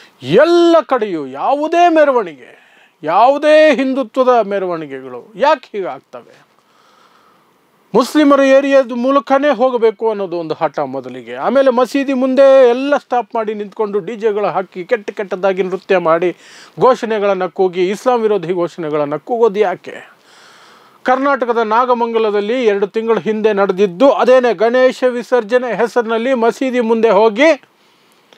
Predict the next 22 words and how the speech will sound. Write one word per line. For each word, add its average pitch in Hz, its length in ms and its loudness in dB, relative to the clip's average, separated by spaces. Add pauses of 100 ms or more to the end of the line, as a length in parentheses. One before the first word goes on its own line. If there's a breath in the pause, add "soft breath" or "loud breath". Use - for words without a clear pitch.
(420 soft breath)
ಇವರು 156 200 0
ಮಾಡಿದಂತಹ 160 640 -2
ಎಲ್ಲ 156 520 2
ಅಶ್ಲೀಲವಾದ, 147 760 0
ಅಸಹ್ಯವಾದಂತಹ 143 1080 -2
ಕೃತ್ಯಗಳಿಗೆ 139 720 -2 (1300 soft breath)
ಪಾಪ 117 280 -8
ಬಡಪಾಯಿಗಳು 123 600 -6
ಎಷ್ಟು 135 520 -2 (120)
ಅಂಗಡಿಗಳು 131 580 -4
ನಾಶ 156 280 -8
ಆಯಿತು. - 380 -16 (1200 soft breath)
ನೈಂಟಿ 294 440 2
ಪರ್ಸೆಂಟ್ 214 600 -4
ಮುಸ್ಲಿಮರ 180 580 -8
ಅಂಗಡಿಗಳೇ 131 680 -10
ಸುಟ್ಟೋಗಿದ್ದರಲ್ಲಿ 175 920 0
ನೈಂಟಿ 165 340 -2
ಪರ್ಸೆಂಟ್ 143 420 -6
ಅಂಗಡಿಗಳು 135 460 -4
ಮುಸ್ಲಿಮರದು. 202 680 -4
ಆದರೆ 208 600 -2